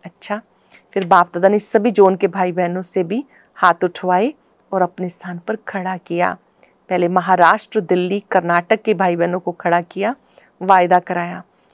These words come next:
फिर यूपी वालों को सेवा की मुबारक दी। अच्छा,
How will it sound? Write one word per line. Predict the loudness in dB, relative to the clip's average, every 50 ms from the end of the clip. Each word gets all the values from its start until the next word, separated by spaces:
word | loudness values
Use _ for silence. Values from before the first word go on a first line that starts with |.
| _ _
फिर | -4 -4
यूपी | -2 0 0 -2 0 0 2
वालों | 4 4 4 4 2 0
को | 0 0 0
सेवा | 0 0 -2 -2 0 0 0 -2
की | -2 -6 -8
मुबारक | -8 -6 -6 -8 -8 -8 -8 -8 -10 -12 _ _
दी। | -18 -18 -18 -18 _ _ _ _ _ _ _ _ -14
अच्छा, | -14 -12 _ -12 -10 -8 -8 -8